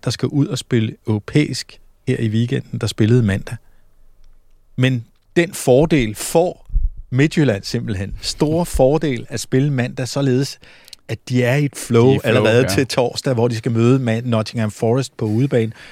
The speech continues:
Speaker 1: hvor jeg i øvrigt sidder på City Ground sammen med Mikkel Bischoff og skal kommentere den kamp. Det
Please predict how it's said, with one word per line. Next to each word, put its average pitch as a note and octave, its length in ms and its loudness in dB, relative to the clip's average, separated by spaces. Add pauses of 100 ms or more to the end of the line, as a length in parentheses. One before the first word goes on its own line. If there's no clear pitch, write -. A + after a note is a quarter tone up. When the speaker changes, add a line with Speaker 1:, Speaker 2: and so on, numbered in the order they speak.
(140)
Speaker 1:
hvor G#2 120 -2
jeg A#2 200 2
i A#2+ 40 2
øvrigt A#2 280 2
sidder A#2+ 240 -4
på A2 260 -2
City A#2+ 240 -4 (100)
Ground A2 200 -2
sammen A#2 220 -4
med A#2 80 -2
Mikkel G#2+ 280 -4
Bischoff A2+ 420 -6
og G#2+ 100 -8
skal - 180 -10
kommentere A2 400 -4
den A2 200 -6
kamp. G#2+ 240 -2 (600)
Det D#3+ 180 6